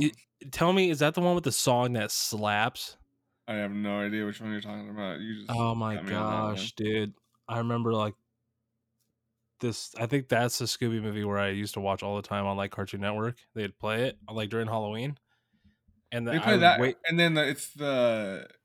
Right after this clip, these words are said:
Speaker 2: it's when they're, like, cat ladies, you know?
Speaker 1: Cat ladies?
Speaker 2: Yeah, they're, like, cat people, and, like, their zombies are, like, the pirates.
Speaker 1: Yes, yes, that's it, that's
Speaker 2: Yeah.
Speaker 1: it. There's, like, a song in there that freaking slaps, it's like, it's a
Speaker 2: Which,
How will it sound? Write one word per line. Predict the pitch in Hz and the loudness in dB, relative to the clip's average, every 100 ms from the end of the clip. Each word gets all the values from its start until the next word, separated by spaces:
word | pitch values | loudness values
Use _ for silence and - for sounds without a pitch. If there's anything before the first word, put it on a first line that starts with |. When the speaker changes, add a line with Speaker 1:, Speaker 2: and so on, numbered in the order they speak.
| - | -14
Speaker 2:
it's | 151 - | -14 -4
when | 170 | -2
they're, | 185 190 | 0 0
like, | 160 | -2
cat | - - 165 101 113 | -4 -4 -4 -4 -6
ladies, | 107 107 110 110 | -4 -2 -4 -4
you | 120 | -6
know? | 117 120 139 - _ _ _ _ _ _ _ _ | -4 -6 -8 -14 _ _ _ _ _ _ _ _
Speaker 1:
Cat | - 120 165 156 | -10 -2 -2 -4
ladies? | 104 104 104 127 - _ _ _ 151 | -8 -6 -6 -6 -8 _ _ _ -12
Speaker 2:
Yeah, | 160 113 | -8 -6
they're, | 120 | -4
like, | 120 110 | -4 -6
cat | - 120 | -8 -8
people, | - 143 143 147 | -8 -14 -12 -12
and, | 147 123 | -10 -8
like, | 117 | -8
their | 117 | -6
zombies | 110 117 120 131 123 | -4 -2 -2 -2 -2
are, | 113 107 | -4 -6
like, | 107 | -10
the | |
pirates. | 110 - 107 110 131 - - _ _ _ _ _ _ _ _ _ - | -16 -6 -6 -6 -10 -14 -20 _ _ _ _ _ _ _ _ _ 0
Speaker 1:
Yes, | 151 165 98 - | 4 4 2 0
yes, | 127 160 104 - | 4 4 2 -2
that's | 120 120 170 | 0 2 2
it, | 139 - | 2 0
that's | 110 | 0
Speaker 2:
Yeah. | 165 | 2
Speaker 1:
it. | 147 - | 0 0
There's, | 123 127 | 0 2
like, | 135 | 2
a | 117 | 0
song | 95 - 147 165 160 | -2 0 2 2 2
in | 110 | 0
there | 95 98 104 - | 0 -2 -4 -4
that | 110 - | -6 -2
freaking | 143 131 110 | -2 0 -2
slaps, | - - 131 135 104 | -2 -2 0 0 0
it's | 107 | -2
like, | 110 101 - _ | -4 -6 -12 _
it's | 123 113 | -4 -2
a | 107 | -2
Speaker 2:
Which, | 98 113 | 2 4